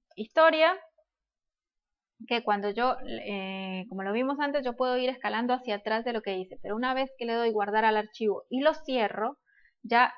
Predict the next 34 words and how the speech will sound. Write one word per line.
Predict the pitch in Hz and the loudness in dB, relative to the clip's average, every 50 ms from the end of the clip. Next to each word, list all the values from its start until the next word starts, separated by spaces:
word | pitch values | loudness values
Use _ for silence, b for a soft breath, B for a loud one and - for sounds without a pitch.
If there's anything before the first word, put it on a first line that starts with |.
| - _ _ _ _ - | -16 _ _ _ _ -8
la | - 226 233 233 220 220 | -4 0 4 4 4 4
primera | - 202 214 214 226 247 269 285 294 285 277 | 4 0 -4 -2 0 0 2 4 4 4 4
vez | 294 294 294 - | 4 2 -2 -2
que | 320 302 | -2 2
lo | 302 311 | 4 4
abro | 311 320 320 320 302 311 320 339 370 415 - - _ _ _ _ _ _ _ _ _ - - | 6 6 6 4 4 4 4 4 4 4 -2 -14 _ _ _ _ _ _ _ _ _ -12 -4
es | - 220 233 269 269 - - - _ | 0 2 2 2 0 -2 -12 -20 _
la, | - - 208 220 214 214 208 202 196 190 190 190 - - | -8 -4 0 2 4 6 8 8 6 6 2 -2 -6 -8
digamos, | 202 202 202 202 202 202 202 | -8 -6 -4 -4 -4 -6 -6
el, | 196 196 190 185 185 185 190 - - | -6 -4 -4 -2 -2 -2 -4 -4 -4
el, | 202 196 190 190 185 185 185 180 180 - | -6 -6 -6 -4 -4 -4 -6 -6 -8 -4
la | - 202 196 196 | 0 2 2 2
acción | 196 - - - 247 254 262 254 - | 2 -2 -2 0 0 0 0 -2 -4
uno | - 254 262 269 294 302 294 | -4 -2 0 0 -2 -2 -4
que, | - 226 208 202 185 - _ _ _ | -2 -2 0 0 -2 -4 _ _ _
que | - 190 190 | -8 -2 2
hago. | 196 208 196 190 175 170 180 185 - _ _ - | 4 4 4 4 2 -4 -12 -14 -18 _ _ -10
No | - 202 196 202 | -6 -4 -2 0
voy | 226 240 247 | 2 2 2
a | 247 | 2
tener | - 233 226 233 233 | 2 0 -2 0 0
un | 233 233 | -2 -2
registro | 233 233 233 - 269 269 269 - 339 339 302 254 | -2 -4 -4 -4 -6 -8 -6 -2 0 0 2 2
de | 214 208 196 - - - 240 - | 0 -2 -4 -6 -8 -12 -10 -6
todas | - 208 214 214 208 | 0 2 4 4 4
las | 214 214 | 2 0
cosas | - 220 214 - 226 - | -4 -8 -8 -8 -8 -6
que | - | -4
hice | 202 220 - - - - - _ _ _ - | -4 -4 -4 -6 -8 -8 -8 _ _ _ 4
antes | - 220 226 240 254 240 247 214 196 190 | 6 8 8 8 4 2 -2 -4 -4 -4
de | 196 | -6
cerrar | 196 - 202 202 202 196 196 | -6 -4 -2 0 0 -2 -2
este | 196 - | -4 -6
archivo, | 196 208 220 - 277 262 220 180 180 | -6 -6 -4 -2 -2 -2 -2 -2 -6